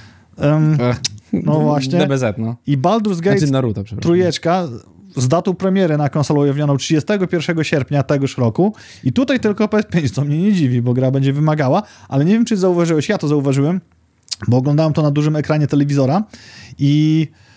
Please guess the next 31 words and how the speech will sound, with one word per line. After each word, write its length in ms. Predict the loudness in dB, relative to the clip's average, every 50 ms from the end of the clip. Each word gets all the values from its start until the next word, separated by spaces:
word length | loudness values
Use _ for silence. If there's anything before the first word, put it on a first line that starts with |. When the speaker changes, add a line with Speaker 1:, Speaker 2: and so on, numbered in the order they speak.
| _ -20 _ _ _ _ _ _ _ _ -2 0
Speaker 1:
jak 440 | 2 2 2 0 -4 -8 -14 -20 -20 -20 -20 _ _ _ _ _ -8 -4 -2 0 0 0
Baldur's 380 | 0 0 -2 -2 -2 -2 -2 -2
Gate 240 | -2 -2 -2 -4
wchodził 280 | -4 -4 -4 -2 -2 -2
do 160 | -2 -2 -2
Early 240 | -2 -2 0 0 -2
Accessa, 520 | -2 -2 -4 -4 -4 -2 0 -2 -2 -2 -4 -8 -16 -20 -20 -20 _ -8
to 100 | -4 -2
wtedy 220 | 0 0 0 0
było 180 | 0 -2 -2 -2
takie 280 | -2 -4 -2 0 0
wow 240 | 2 2 0 0 -2
graficzne, 480 | -2 -4 -4 -4 -6 -6 -6 -6 -4 -4
a 100 | -2 -2
teraz 260 | 0 0 -2 -2 -6
przez 220 | -8 -6 -4 -4 -4
Speaker 2:
Mhm. 120 | -4 -2
Speaker 1:
przesyt 400 | -2 0 0 -2 -2 -8 -8 -4
tych 260 | -4 -4 -2 -2 -2
dopimpowanych 680 | -2 -2 -2 0 -2 -2 0 0 0 0 0 0 0 0
gierek 280 | 0 0 0 -2 -2
to 100 | -2 -2
już 100 | -2 -2
jest 140 | -2 -2 -2
takie 340 | -2 -2 0 0 0 0 -2 -4 -10 -20 -20 -20 -20 _ _ _ _
okej. 560 | -2 0 0 0 0 0 0 0 0 0 -2 -4 -6 -12 -20 -20 _ _ _ _ _ _ 0
Speaker 2:
No, 320 | 0 2 2 0 -2 -4 -6 _ _ -4 -2
plus 200 | -2 0 0 0
ja 220 | -2 0 0 0
nie 180 | 0 -2 -2 -2
wiem, 460 | 0 0 0 -2 -2 -4 -6 -8